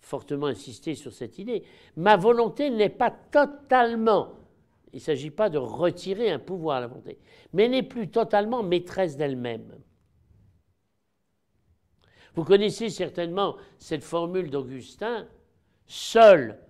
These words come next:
l'homme chuta, seul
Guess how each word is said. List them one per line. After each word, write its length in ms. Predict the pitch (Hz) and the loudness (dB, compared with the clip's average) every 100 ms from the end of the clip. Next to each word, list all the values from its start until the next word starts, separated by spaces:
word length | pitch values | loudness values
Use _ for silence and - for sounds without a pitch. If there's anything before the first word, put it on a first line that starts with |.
| - - | -20 -16
l'homme 580 | - 131 170 143 107 101 - | -6 2 4 4 0 -12 -20
chuta, 720 | - - - 160 - 143 170 - - _ _ _ _ _ _ _ _ _ _ _ _ | -20 -16 -12 -12 -2 0 0 -6 -20 _ _ _ _ _ _ _ _ _ _ _ _
seul 600 | - - - 160 160 165 | -20 -14 2 4 4 0